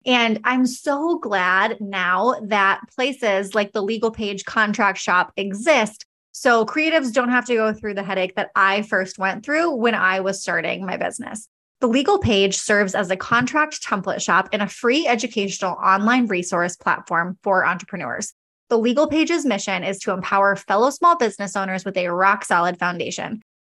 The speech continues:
They believe that the legal side of small biz ownership doesn't have to feel overwhelming. In fact, they've made it effortless and approachable so you can protect yourself from all the what ifs and get back to doing what you love.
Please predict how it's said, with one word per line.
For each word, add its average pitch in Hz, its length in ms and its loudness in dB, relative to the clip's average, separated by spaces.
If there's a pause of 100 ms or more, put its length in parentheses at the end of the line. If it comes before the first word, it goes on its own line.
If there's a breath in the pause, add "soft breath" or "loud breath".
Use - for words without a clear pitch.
They 277 140 4
believe 196 480 2
that 202 140 0
the 202 80 0
legal 233 280 2
side 277 240 0
of 269 80 -2
small 269 240 2
biz 247 220 0
ownership 254 600 -2
doesn't 226 340 0
have 202 240 -2
to 214 100 -8
feel 156 240 -4
overwhelming. 160 720 -4
In 240 160 2
fact, 330 380 2
they've 240 180 4
made 220 160 0
it 185 160 -2
effortless 294 520 0
and 302 140 -4
approachable 208 580 0 (260)
so - 120 -2
you 247 240 0
can 330 160 -2
protect 302 340 -2
yourself 214 440 -2
from 190 160 -2
all 202 280 2
the 180 140 2
what 190 240 2
ifs 196 420 0
and 180 200 -8
get 262 200 0
back 208 280 0
to 226 120 -6
doing 175 280 -4
what 160 140 -2
you 180 120 -4
love. 127 300 -4